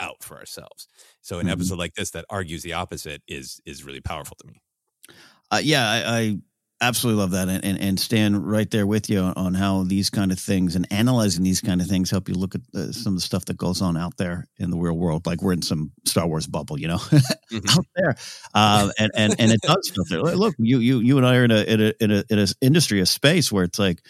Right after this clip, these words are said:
Speaker 2: uh, uh, you know, power, dominance, uh, rage clicks are gonna get you, uh, seemingly a lot far, farther than, uh, uh, those, uh, other folks. And, and, and it can be daunting, overwhelming. It can be s-,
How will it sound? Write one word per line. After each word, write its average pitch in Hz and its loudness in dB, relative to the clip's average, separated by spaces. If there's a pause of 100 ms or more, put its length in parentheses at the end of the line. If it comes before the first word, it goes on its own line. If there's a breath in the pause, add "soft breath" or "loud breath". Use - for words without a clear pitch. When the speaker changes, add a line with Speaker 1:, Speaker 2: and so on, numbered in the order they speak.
(560 soft breath)
Speaker 2:
uh, 92 0 (200)
uh, - -4 (260)
you 117 -2
know, 98 -2 (160)
power, 127 2 (100)
dominance, 123 0 (100)
uh, 95 -2 (140)
rage 110 0
clicks - -2
are 92 -4
gonna 113 2
get 120 0
you, 110 4 (120)
uh, 104 0 (100)
seemingly 147 4
a 135 2
lot 131 0
far, 143 0
farther 147 2
than, 110 4
uh, 92 -2
uh, - -4
those, 120 2
uh, - -10
other 123 -2
folks. 175 0
And, 101 0
and, 104 2
and 104 2
it 110 0
can 104 -8
be 107 2 (320 loud breath)
daunting, 117 2
overwhelming. 104 4
It 92 0
can 90 -4
be 85 -2
s-, - -8